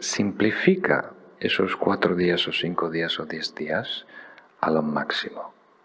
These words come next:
para que no gastes mucho tiempo en cocina, en compra. Ya te preparas la comida antes,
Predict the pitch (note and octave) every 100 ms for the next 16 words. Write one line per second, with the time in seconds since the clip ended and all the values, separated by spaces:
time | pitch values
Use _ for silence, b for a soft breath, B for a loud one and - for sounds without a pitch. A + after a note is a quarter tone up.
0 | _ F#2+ F#2+ G2 G#2+ F#2+ F#2 F2+ E2+ F2
1 | D#2+ - - E2 D#2+ E2 E2 B B B
2 | B B - A#2 A2+ - - F2+ F2+ F2
3 | E2+ E2 D#2+ D#2 - E2+ E2 - E2 E2+
4 | - B B B B _ - G2 G2 G#2
5 | - E2+ - F#2+ G2 F#2+ F2+ E2 E2+ E2
6 | E2+ - D#2 D2 - - -